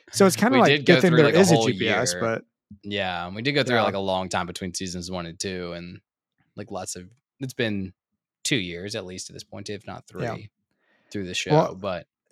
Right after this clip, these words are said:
Speaker 1: it's
Speaker 2: maybe
Speaker 1: cool. It
Speaker 2: that, maybe this happened.
Speaker 1: justifies, it justifies why Lady is so stressed out.
Speaker 2: Concerned. Yeah.
Speaker 1: So concerned at the beginning. And it was enough to make, for whatever reason, Princess Bubblegum, she pours the tea.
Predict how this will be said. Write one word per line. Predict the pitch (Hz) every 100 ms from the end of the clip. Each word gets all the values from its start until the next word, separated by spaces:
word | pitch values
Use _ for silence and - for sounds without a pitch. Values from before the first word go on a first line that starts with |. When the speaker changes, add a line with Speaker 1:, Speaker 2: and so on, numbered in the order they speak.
| _ _ -
Speaker 1:
it's | 156
Speaker 2:
maybe | -
Speaker 1:
cool. | 208 175
It | 143
Speaker 2:
that, |
maybe | 185
this | 185
happened. | 185
Speaker 1:
justifies, | - 139 135 127 120 - - _ _
it | 156
justifies | 160 175 214 214 156
why | 139 120 123
Lady | 123 117 117 113
is | 104
so | - 120 107 107 104 101 - _ _ _ _
stressed | - - 104 101 104
out. | 95
Speaker 2:
Concerned. | 90 92 98 - _ -
Yeah. | 64 -
Speaker 1:
So | - 139 123
concerned | 127 104 - 117 107 104
at | 104
the | 113
beginning. | 120 120 110 110 110 - _ _ _ -
And | 156
it |
was | 156 151
enough | 143 139 190 -
to | 165
make, | 143 131 -
for | 143
whatever | 135 143 131 110
reason, | 123 131 117 113
Princess | 127 135 -
Bubblegum, | 117 123 123 107 107 107
she | - 117
pours | - 151 127
the | 117
tea. | - 120 123